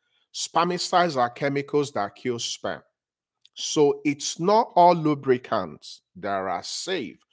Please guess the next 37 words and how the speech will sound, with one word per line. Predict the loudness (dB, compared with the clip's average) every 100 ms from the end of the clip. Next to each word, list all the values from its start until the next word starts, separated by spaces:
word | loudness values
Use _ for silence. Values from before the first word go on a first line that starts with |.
| _ _ -2
for | 0
women | 2 2 2
that | 2 0 0
want | -2 -4
to | -8
start | -4 -2 -2
their | -4
family. | -6 -6 -6 -10 -16 _ _ _ _ _
So | -4 2 4 4
if | 0 -4 0
you | 2
want | 4 4 4
to | -4
start | -2 2 2 2
your | -4
family, | -4 -4 -6 -10 -16 _
please | -2 2 4 2 -6
be | -4 -4
mindful | -2 0 2 0 -4 -6 -6 -8 _ _ _ -8
the | -8
type | 0 2 4 2 0 -2
of | -2 0
lubricants | -2 0 -4 -2 -2 -2 -6 -10
you | -12 -14
use. | -12 -12 -12 -16 -20 _ _ _ _ -2
It's | 0 4 4
not | 6 6 6
every | 4 4 4 4
lubricant | 6 4 6 2 2 0 0 -4
you | -12
should | -10 -10
use, | -6 -2 -2 -2 -8 _ _ _ _ _ 4
including | 6 6 4 4 4 4
your | 6 8 8
water | 8 6 6 4
and | 4 0
saliva. | -2 -2 2 4 4 0 -6